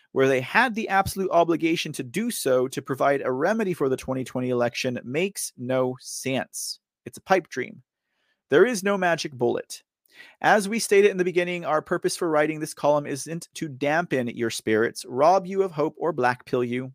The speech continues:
It certainly has not me. And it's certainly not to enrich ourselves or to add to a following. As Diaz commented in her Telegram voice memo thread,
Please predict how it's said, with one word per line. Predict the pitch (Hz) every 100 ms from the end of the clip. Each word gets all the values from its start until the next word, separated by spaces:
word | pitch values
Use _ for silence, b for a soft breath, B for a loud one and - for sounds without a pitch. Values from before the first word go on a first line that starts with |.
| _
It | 131 -
certainly | 135 160 170
has | 165 170 170
not | 175 -
me. | 156 202 156 - _ B B B 135 -
And | 147 143
it's | -
certainly | 208 226 226 220
not | 180 180 180 -
to | 170
enrich | 156 143 147 151
ourselves | 147 - 135 131 131 - -
or | 135 143 143 139 135
to | - 143
add | 131 127 123
to | -
a | 123
following. | - 139 117 - - - _ _ _ B B B -
As | 143 135 123
Diaz | 117 196 233 240
commented | - 180 170 165 175 165
in | - 147
her | 143 151
Telegram | - 131 131 131 131
voice | 113 123 -
memo | 113 101
thread, | 101 - 175 185 180